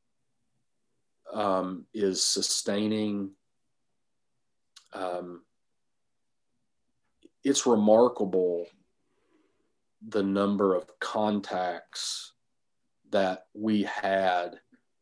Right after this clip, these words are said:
in March and April of last year, uh, from, from all over the world. Certainly people donated financially and donated with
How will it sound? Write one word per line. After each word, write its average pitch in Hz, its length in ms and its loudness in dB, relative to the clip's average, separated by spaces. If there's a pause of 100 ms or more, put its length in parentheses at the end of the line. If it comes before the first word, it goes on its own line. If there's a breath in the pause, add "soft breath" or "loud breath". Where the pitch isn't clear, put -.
(1300)
in 117 100 -2
March 98 320 4
and 98 80 -2
April 90 320 -4
of 80 80 -14
last 82 380 -10
year, 80 380 -12 (500)
uh, 90 160 -6
from, 107 240 -6
from 110 180 2
all 117 160 8
over 101 200 4
the 87 60 -4
world. 90 500 -2 (920)
Certainly 110 520 2
people 95 500 -2 (240)
donated 90 680 -2 (120)
financially 92 880 -6
and 85 220 -14
donated 90 540 -4
with 87 180 -6